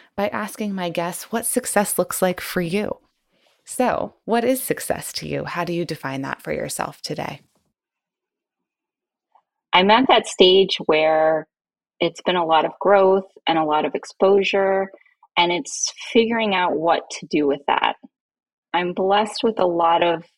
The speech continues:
Speaker 2: potential opportunities. And so success for me would be navigating this, this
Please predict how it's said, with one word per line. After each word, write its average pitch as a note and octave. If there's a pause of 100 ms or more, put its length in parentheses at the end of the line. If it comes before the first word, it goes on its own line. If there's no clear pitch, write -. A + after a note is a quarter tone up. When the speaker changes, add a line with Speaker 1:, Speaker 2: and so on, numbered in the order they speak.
(220)
Speaker 2:
potential E3
opportunities. - (580)
And E3+ (100)
so E3+ (680)
success -
for A#3+
me F#3+
would E3
be D#3+
navigating F3+
this, E3+ (180)
this D#3+